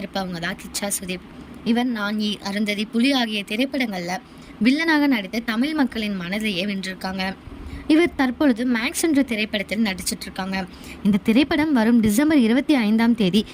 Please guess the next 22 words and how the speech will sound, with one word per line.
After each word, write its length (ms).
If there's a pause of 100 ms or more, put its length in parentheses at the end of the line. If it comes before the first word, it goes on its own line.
(220)
வெளியாக 360
இருக்கு. 360 (800)
இந்த 120
திரைப்படத்தில் 640 (340)
கிச்சா 380
ஒரு 180
காவல் 440
அதிகாரியாக 720
நடிச்சிருக்காங்க. 640 (480)
கலைப்புலி 560
எஸ் 260
தானு 400
மற்றும் 320 (380)
சுதீப் 320
கிச்சா 280 (140)
இணைந்து 420 (280)
தயாரிக்கும் 500
இந்த 100 (140)
படத்தை 380 (300)
விஜய் 360
கார்த்திகேயா 680
இயக்கியிருக்காங்க. 640